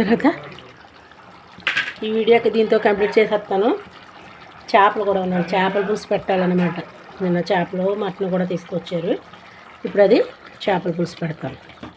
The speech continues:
మనం మూత పెట్టుకుందాం అండి, మళ్ళీ చూపిస్తాం. ఇదిగోండి ఉడికిపోతుంది కదా, కొంచెం కొత్తిమీర వేసాను. మనిషి అంత ఉంటుంది, ఉంటే వేసేసుకుంటే కానీ, లేకపోతే ఎలాగ తాలే కూరలు వండేస్తాను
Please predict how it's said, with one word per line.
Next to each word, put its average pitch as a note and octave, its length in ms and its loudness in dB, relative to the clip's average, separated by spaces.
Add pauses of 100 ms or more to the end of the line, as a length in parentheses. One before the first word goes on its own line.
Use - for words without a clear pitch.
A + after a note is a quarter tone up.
(2250)
మనం A#3 180 0 (220)
మూత G3+ 180 -2
పెట్టుకుందాం F3 460 -6
అండి, F#3+ 160 -2 (960)
మళ్ళీ F3+ 240 -4
చూపిస్తాం. - 340 -14 (920)
ఇదిగోండి F3 380 -4 (100)
ఉడికిపోతుంది F3+ 580 -8
కదా, F#3+ 180 -4 (1040)
కొంచెం F#3 300 -8 (160)
కొత్తిమీర F#3 460 -8
వేసాను. F#3 340 -10 (180)
మనిషి F3 380 -12
అంత G#3+ 180 -6
ఉంటుంది, F3+ 320 -8
ఉంటే A3+ 180 -4 (140)
వేసేసుకుంటే A3 640 -6
కానీ, G3 160 -8 (420)
లేకపోతే F#3+ 420 -2
ఎలాగ F#3+ 180 0 (100)
తాలే F3+ 220 0 (300)
కూరలు G3 260 2
వండేస్తాను F#3 400 -4